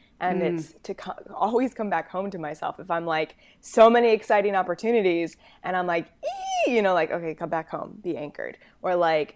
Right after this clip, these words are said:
Speaker 1: you know, not enough time, rejection, whatever the fear of being seen, okay, come back home, even if you experience that. And so I think, you know, everything is always an invitation to come back home and see what is you're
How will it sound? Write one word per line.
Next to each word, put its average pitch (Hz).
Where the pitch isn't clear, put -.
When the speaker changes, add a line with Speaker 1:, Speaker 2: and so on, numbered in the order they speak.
Speaker 1:
you 196
know, 151
not 190
enough 180
time, 170
rejection, 165
whatever 170
the 165
fear 175
of 156
being 160
seen, 170
okay, 165
come 170
back 160
home, -
even 170
if 160
you 165
experience -
that. -
And 175
so 180
I 170
think, 202
you 196
know, 175
everything 180
is 170
always 160
an 160
invitation 185
to 175
come 165
back 180
home 208
and 165
see 175
what 156
is 165
you're 160